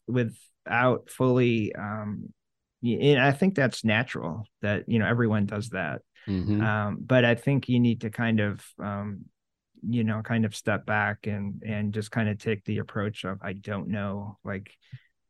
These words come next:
Speaker 1: what these guys are doing," <laughs> what, what they're, you know, um, the, the importance of that, um, a-, and, and y-, you know, just kind of, uh, you know, get, get educated on, on the,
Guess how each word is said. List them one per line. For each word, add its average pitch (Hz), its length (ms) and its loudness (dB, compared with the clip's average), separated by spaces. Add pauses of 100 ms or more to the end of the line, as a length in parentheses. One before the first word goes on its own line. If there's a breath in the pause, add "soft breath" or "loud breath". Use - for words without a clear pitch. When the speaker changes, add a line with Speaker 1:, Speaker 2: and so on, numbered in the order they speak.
Speaker 1:
what 107 320 0
these 107 180 -2
guys 104 340 -2
are 101 80 -4
doing," 104 360 -2 (160)
<laughs> 160 340 6
what, 175 180 6 (440 loud breath)
what 139 200 8
they're, 117 380 6
you 117 140 0
know, 107 300 2
um, 110 500 -2 (220)
the, 113 220 -4
the 127 140 2
importance 117 540 4
of 104 140 -2
that, 104 360 -2 (200)
um, 107 560 -6 (480)
a-, - 40 -8
and, 113 520 2
and 104 460 -2 (1000)
y-, 117 160 0
you 117 180 6
know, 101 220 0
just 110 220 -6
kind 110 240 2
of, 98 220 0 (140)
uh, 95 120 -6
you 110 160 -4
know, 104 80 -6
get, - 240 -14
get - 160 -2
educated 98 600 -6
on, 104 280 -6
on 104 240 -8
the, 104 240 -10